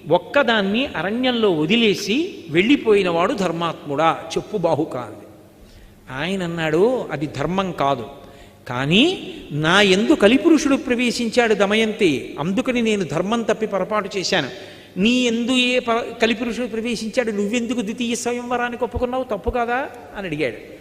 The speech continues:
త్రికరణ శుద్ధిగా నాకు ద్వితీయ స్వయంవరం మీద అనురక్తి లేకపోతే,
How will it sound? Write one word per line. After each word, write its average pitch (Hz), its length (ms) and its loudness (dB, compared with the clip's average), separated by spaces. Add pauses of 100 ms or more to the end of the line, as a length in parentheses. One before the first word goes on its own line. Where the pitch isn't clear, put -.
(580)
త్రికరణ 247 480 6
శుద్ధిగా 226 640 4
నాకు 220 260 2
ద్వితీయ 214 460 0
స్వయంవరం 208 760 0
మీద 185 180 0
అనురక్తి 190 560 2
లేకపోతే, 165 1000 2